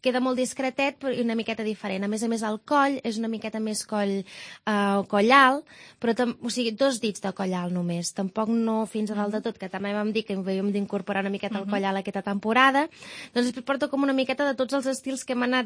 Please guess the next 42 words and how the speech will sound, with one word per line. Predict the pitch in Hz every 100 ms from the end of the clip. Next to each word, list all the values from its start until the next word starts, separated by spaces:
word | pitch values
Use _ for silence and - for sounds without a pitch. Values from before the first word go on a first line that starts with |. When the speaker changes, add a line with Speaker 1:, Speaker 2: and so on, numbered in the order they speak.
| 214
Speaker 1:
dient | 240 247 247 247
aquests | 240 240 226
dies, | 233 277 277
el | 240 233
vaig | 254
trobar | 262 254 262
i |
dic, | 233
"No | 214
pot | 202 226
ser | 233
un | 233
todo | 220 240
en | 254
uno." | 269 247 - - -
Dic, | 208 -
"Pues | 262 214
aquest | 233
me | 269
l'emporto | 277 320 330 320
cap | 320 269
a |
Speaker 2:
<laughs> | 254
Speaker 1:
casa." | 269 277 285
Speaker 2:
Un | 269 330 370
todo | 294
en | 262 254
uno, | 269 285 226
però | 233 247
on, | 247 285 - 233 240
on | 269 269 -
trobes | 240 262 233
aquestes | 208 208 - 214 196
coses, | 196 196 208
Ali? | 220 262 -
<laughs> | 269 349 302 339 339 330 - 302 - - 453 508 539 - 302 - 330 -
Speaker 1:
A | 254
mi | 285
és |
que | 302
m'encanta | 277 233 226 214
remenar, | 202 185 190